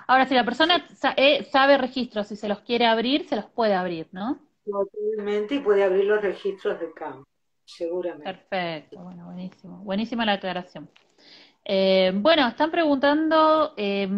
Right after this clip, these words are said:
Speaker 1: cuándo comienza. Empezamos este domingo, ¿sí? Eh, me voy a fijar acá los horarios, porque estamos con tantos cursos. Yo empecé tarot el domingo, después Marian también empieza un curso el sábado, así que ya les
Speaker 2: Empieza a las
Speaker 1: confirmo.
Speaker 2: diez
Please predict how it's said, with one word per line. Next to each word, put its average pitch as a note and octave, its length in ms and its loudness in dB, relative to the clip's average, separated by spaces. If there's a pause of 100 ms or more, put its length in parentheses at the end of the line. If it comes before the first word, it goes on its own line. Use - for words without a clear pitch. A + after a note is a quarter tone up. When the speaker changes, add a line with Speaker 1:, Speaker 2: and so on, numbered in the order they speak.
(180)
Speaker 1:
cuándo C#4+ 340 2
comienza. D4 720 0
Empezamos B3+ 560 -4
este C4 320 -6
domingo, D#4 680 2 (320)
¿sí? D4 640 -6
Eh, G#3+ 340 0
me A3+ 120 -2
voy A3+ 40 0
a A#3+ 100 0
fijar A#3 300 -2
acá A#3 160 0
los B3 160 -2
horarios, C4+ 200 0
porque C4 100 -2
estamos D4+ 260 -2
con A#3+ 220 -2
tantos D4+ 320 -4
cursos. E4 760 -10 (540)
Yo - 100 -8
empecé C#4 380 -4
tarot D4+ 640 4 (160)
el G#3 320 -2
domingo, D4 800 0
después A3 300 -10
Marian B3 320 -2
también A3 260 -4
empieza A3 540 -6
un G3 120 -10
curso A3+ 340 -8
el F#3+ 80 -10
sábado, B3 500 0
así - 200 -10
que G3 160 -8
ya G#3+ 120 -10
les G#4+ 80 -8
Speaker 2:
Empieza C5 140 -6
a G#3 120 -2
las G#3 60 -4
Speaker 1:
confirmo. A4 300 -2
Speaker 2:
diez B4 140 2